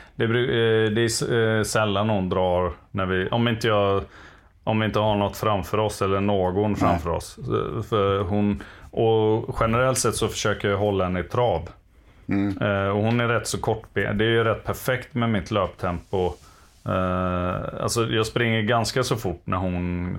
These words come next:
Speaker 1: galopperar. Utan,
Speaker 2: Ja.
Speaker 1: eh, ett, eh, bekvämt tempo för mig är en hyfsat bra trav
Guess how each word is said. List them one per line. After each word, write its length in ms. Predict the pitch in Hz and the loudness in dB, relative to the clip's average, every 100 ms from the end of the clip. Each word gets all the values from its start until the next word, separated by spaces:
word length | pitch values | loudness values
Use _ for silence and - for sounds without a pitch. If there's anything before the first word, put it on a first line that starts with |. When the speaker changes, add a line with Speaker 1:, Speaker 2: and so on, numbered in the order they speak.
| 98 | -6
Speaker 1:
galopperar. 840 | 101 95 92 - 90 85 101 90 - - - | -2 0 0 -2 -2 0 0 -2 -6 -16 -6
Utan, 300 | 107 104 95 | -2 0 2
Speaker 2:
Ja. 100 | 90 - - - _ - | 0 -4 -14 -20 _ -4
Speaker 1:
eh, 300 | 95 92 98 | -2 0 0
ett, 260 | 101 - - | -2 -4 -2
eh, 280 | 98 98 95 | 0 2 0
bekvämt 600 | 92 95 - 113 117 - | -2 -2 0 2 0 -2
tempo 380 | 104 90 - 90 | -2 -2 -4 -6
för 160 | - | -4
mig 360 | 92 87 87 87 | -2 0 -2 -2
är 420 | 87 87 87 85 | 0 0 0 0
en 440 | 87 90 92 90 | 0 -2 -2 -2
hyfsat 420 | 87 95 - 87 - | -4 -4 -4 -4 -2
bra 260 | 92 82 76 | -2 -2 -2
trav 340 | 98 101 87 | -2 0 0